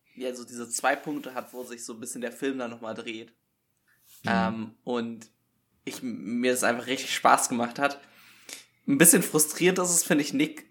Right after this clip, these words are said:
Speaker 1: zuzugucken, weil er einfach komplett dämlich ist, <laughs> die meiste Zeit des Films.
Speaker 2: Ja.
Speaker 1: Es ist manchmal wirklich frustrierend,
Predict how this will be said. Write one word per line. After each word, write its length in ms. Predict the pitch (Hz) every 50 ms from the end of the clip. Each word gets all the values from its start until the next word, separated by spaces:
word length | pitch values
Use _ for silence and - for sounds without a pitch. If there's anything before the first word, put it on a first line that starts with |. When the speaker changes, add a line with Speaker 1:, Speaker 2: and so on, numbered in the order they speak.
| - - -
Speaker 1:
zuzugucken, 600 | - - - 160 - 165 160 - 175 160 - 165
weil 120 | 127 127 123
er 100 | 127 -
einfach 280 | - 127 - - -
komplett 400 | - - 139 131 - 147 135 -
dämlich 380 | - 123 127 127 135 165 170 -
ist, 420 | 160 - - - - - - -
<laughs> 0 |
die 80 | - 254
meiste 460 | - - 196 254 202 196 - - 254
Zeit 240 | - - 143 - -
des 160 | 185 185 185 -
Films. 160 | - 156 147
Speaker 2:
Ja. 220 | 135 120 117 - - - 349 370 - 370 415 359 262 -
Speaker 1:
Es 100 | 165 151 156
ist 140 | 160 156
manchmal 320 | 156 175 185 - 190 156 143
wirklich 240 | 175 180 151 - -
frustrierend, 540 | - - 147 147 - - - 156 151 151